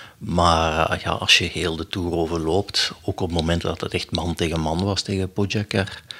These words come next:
dan was hij ook de beste, hè. Zowel in de Alpen, in de rit naar de Granon, in die laatste Pyreneeënrit en eigenlijk finaal ook in die tijdrit gisteren. Het schrol niet zo heel veel, denk ik.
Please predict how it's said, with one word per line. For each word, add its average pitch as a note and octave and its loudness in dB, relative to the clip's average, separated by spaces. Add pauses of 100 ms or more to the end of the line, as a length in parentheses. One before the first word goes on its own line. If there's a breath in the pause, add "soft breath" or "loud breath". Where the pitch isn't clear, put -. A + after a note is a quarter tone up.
(300 loud breath)
dan F#2+ 2
was F2+ 6
hij D#2 2
ook E2 -2
de G#2+ -2
beste, F#2+ 0
hè. E2+ -4 (120)
Zowel E2 0
in E2 0
de D#2+ 2
Alpen, G2 2
in F2 -4
de E2 -2
rit F#2+ -6
naar F2+ -2
de E2 -4
Granon, E2 -2 (340 loud breath)
in G2 2
die E2+ 4
laatste D#2+ 4
Pyreneeënrit F#2 0
en F2 2
eigenlijk - -4
finaal F2 0
ook F2 0
in F2 -4
die D2+ -10
tijdrit F#2 -2
gisteren. G2+ 0
Het - -6
schrol F2 -2
niet E2 0
zo F2+ 4
heel E2 4
veel, G#2 2
denk G#2+ 0
ik. - -8